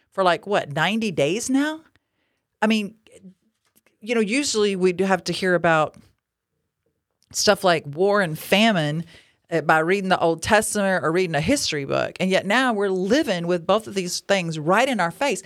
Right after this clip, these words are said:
We're living with war in Haiti. I mean, we have Haitians killing Haitians.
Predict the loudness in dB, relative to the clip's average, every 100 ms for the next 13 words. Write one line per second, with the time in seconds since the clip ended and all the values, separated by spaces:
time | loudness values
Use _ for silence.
0 | -16 -6 -2 0 0 0 0 -2 -2 0
1 | 2 4 2 0 -4 -2 0 0 0 0
2 | 0 -4 -12 _ _ _ _ 0 0 -2
3 | -14 -4 -2 0 -4 -4 -4 -2 0 -2
4 | -2 -4 -6 -10 _ -4 -4 -4 -8 -2
5 | 0 0 -2 -6 -10